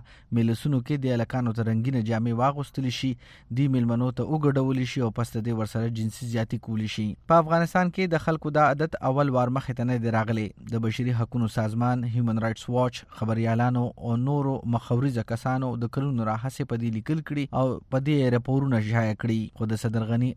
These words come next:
اصل ستونزه به دا وي چې د دې اخلاقي جرم ککړ زیاتره کسان یا خو افغان فوز کې دي، د ملیشو مشران دي یا نور طاقتور خلک دي چې هم د حکومت مرستیالان دي. طالبانو د خپل واک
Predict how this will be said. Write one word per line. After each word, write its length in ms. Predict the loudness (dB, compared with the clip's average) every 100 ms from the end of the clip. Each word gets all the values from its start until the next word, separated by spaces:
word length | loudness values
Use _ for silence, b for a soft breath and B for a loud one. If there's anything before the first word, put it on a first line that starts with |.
| -4
اصل 200 | -2 -4 -4
ستونزه 420 | -2 0 2 0 -2 -2
به 100 | 0 4
دا 100 | 4
وي 160 | 2 -4
چې 280 | -10 -4 0 2
د 100 | 2
دې 260 | 0 0 -2
اخلاقي 400 | -2 -2 -2 -2
جرم 260 | 0 0 -2 -6
ککړ 500 | 0 4 4 0 0
زیاتره 380 | 0 2 0 0 -4
کسان 440 | -2 0 0 -2 -4 0
یا 120 | 2 0
خو 160 | -4 -4 -4
افغان 320 | -4 -2 -2 0
فوز 260 | 2 0 0
کې 140 | -6 -2
دي، 40 | -2 -4 b b -2
د 80 | 2
ملیشو 340 | 2 2 0 0
مشران 460 | 0 2 2 2 2
دي 80 | 0
یا 120 | 0 0
نور 160 | 0 0
طاقتور 420 | -2 -2 -4 -4 -2
خلک 240 | -2 -2 -2
دي 80 | -4
چې 240 | -2 -2
هم 160 | -2 0
د 80 | 0
حکومت 360 | -2 -2 -2 -2 -2
مرستیالان 540 | -2 -4 -2 0 2 2
دي. 80 | -2 -6 0 4
طالبانو 420 | 6 6 6 4 0
د 80 | -2
خپل 220 | 0 4 4
واک 140 | 4